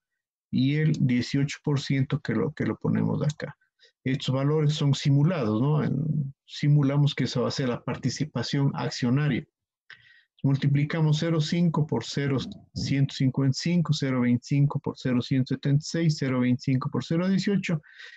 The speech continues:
y nos dan los valores que tenemos de aquí. Hacemos una sumatoria de esto, por lo tanto, la temar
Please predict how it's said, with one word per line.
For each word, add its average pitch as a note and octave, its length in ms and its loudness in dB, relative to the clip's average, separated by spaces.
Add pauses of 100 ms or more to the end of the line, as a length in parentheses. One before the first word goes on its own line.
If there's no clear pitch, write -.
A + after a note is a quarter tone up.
(140)
y C3+ 120 2
nos C3 200 2
dan D3+ 260 4
los C3 240 2
valores B2 460 0
que B2 120 -4
tenemos A2 460 2
de G2 80 0
aquí. - 280 -4 (760)
Hacemos E3 460 0
una D#3 180 4
sumatoria D3+ 640 0
de F#3 260 -2
esto, D#3 400 0 (160)
por E3 160 0
lo E3 160 0
tanto, D#3+ 540 2 (680)
la A#2+ 260 0 (160)
temar D#3+ 520 0